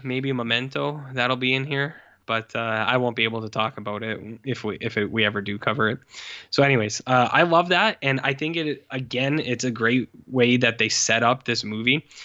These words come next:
because you're introduced to these characters and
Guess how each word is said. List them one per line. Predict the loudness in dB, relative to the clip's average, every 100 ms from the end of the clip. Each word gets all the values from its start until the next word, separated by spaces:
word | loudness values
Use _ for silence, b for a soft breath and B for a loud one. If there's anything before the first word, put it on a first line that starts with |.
| B B B
because | 2 4 4
you're | 4
introduced | 2 0 -2 0
to | 0
these | 0 0
characters | -4 -4 -4 -2 -4 -8 b b b b -4
and | 2 4 4 4 4 2